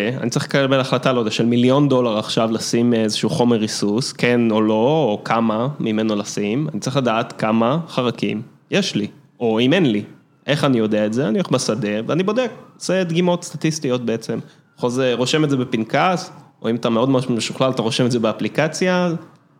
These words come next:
הולך, מסתכל, אומר לי, "שיט, יש לי שמונה חרקים, אה, על כל מטר. יאללה, להרוג אותם. הם, אה,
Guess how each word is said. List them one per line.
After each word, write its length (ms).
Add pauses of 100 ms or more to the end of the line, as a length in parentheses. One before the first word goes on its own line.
(760)
הולך, 400
מסתכל, 400
אומר 200
לי, 140 (320)
"שיט, 280
יש 120
לי 200
שמונה 260
חרקים, 520
אה, 160
על 100
כל 160
מטר. 460 (260)
יאללה, 180
להרוג 280
אותם. 320 (180)
הם, 120
אה, 60